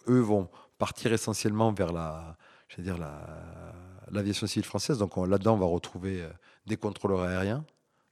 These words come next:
Donc, là aussi, euh, une formation de type ingénieur, recrutement après maths sup, maths spé,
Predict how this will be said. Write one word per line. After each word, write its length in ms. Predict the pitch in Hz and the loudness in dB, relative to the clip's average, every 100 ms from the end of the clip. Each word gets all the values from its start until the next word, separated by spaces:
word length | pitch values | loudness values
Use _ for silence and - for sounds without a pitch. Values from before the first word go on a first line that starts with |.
| - | -20
Donc, 160 | 98 | -12
là 100 | 92 | -6
aussi, 440 | 95 92 - 117 131 | -4 -4 -4 0 2
euh, 340 | 101 85 82 | 2 -2 -6
une 180 | 87 95 | -6 -6
formation 800 | - 95 95 92 - 117 156 143 | -2 -2 0 -2 0 0 0 -2
de 160 | 101 90 | -4 -6
type 240 | 92 - | -8 -6
ingénieur, 500 | 95 90 92 101 135 | -4 -4 -2 2 2
recrutement 580 | 107 98 - - 101 98 - - _ | 2 -4 -6 -2 -2 -2 -8 -20 _
après 260 | 98 - 101 | -10 -8 -6
maths 200 | 92 - | -6 -6
sup, 180 | - 90 | -8 -8
maths 140 | 87 | -8
spé, 440 | - 117 120 151 | -2 4 6 4